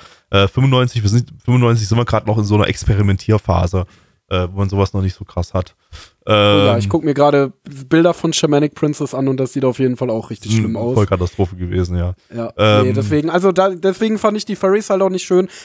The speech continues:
Speaker 2: Ja, und hab auch hier letzten Endes ziemlich wenig gefunden, was mich irgendwie anspricht, außer eben die pure Animationsqualität,
Speaker 1: Ja.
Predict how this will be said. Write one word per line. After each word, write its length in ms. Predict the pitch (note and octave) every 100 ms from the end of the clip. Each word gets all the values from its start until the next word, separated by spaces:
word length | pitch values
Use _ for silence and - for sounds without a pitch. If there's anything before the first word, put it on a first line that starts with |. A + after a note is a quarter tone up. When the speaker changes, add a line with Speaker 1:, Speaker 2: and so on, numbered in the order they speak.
| -
Speaker 2:
Ja, 140 | E3
und 180 | F3+ E3
hab 200 | F#3 - -
auch 160 | E3
hier 380 | - F3 F#3+ F3+
letzten 300 | D#3+ F3 -
Endes 320 | E3 D#3+ E3
ziemlich 320 | - E3+ D#3 D3
wenig 260 | D#3+ D#3
gefunden, 380 | D3+ - D3 C#3+
was 120 | C#3+
mich 140 | D3+ C#3+
irgendwie 240 | C#3 C3+
anspricht, 460 | C3+ D3+ - C#3+ C3+
außer 280 | D3 -
eben 200 | C3 C3+
die 80 | B2+
pure 320 | - D#3 C#3
Animationsqualität, 1160 | C3+ C3 C3 - A3+ A3+ - F#3 F3+ - F3
Speaker 1:
Ja. 60 | F3+